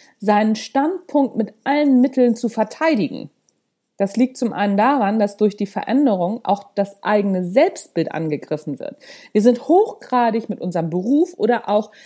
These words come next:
mit dem, was wir normalerweise tun, identifiziert. Wenn nun eine Veränderung ansteht, dann bedeutet das auch, dass wir uns selbst ein Stück ändern sollen. Unser Selbstbild wird dadurch indirekt in Frage gestellt.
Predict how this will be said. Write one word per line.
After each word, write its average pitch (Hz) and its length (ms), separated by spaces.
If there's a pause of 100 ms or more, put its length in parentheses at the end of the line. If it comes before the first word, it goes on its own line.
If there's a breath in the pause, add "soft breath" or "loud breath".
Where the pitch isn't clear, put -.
(140 loud breath)
mit 202 160
dem, 277 240
was 233 220
wir 226 80
normalerweise 208 760
tun, 269 300
identifiziert. 180 960 (480 loud breath)
Wenn 240 140
nun 370 140
eine 349 120
Veränderung 254 560
ansteht, 262 800 (500)
dann 226 400
bedeutet 202 600
das 180 260
auch, 277 520 (260)
dass 220 220
wir - 100
uns 233 180
selbst 262 340
ein 247 80
Stück - 320
ändern 254 380
sollen. 143 360 (100)
Unser 220 340
Selbstbild 240 920
wird 208 200
dadurch 214 460
indirekt 269 760
in 202 140
Frage 254 420
gestellt. - 580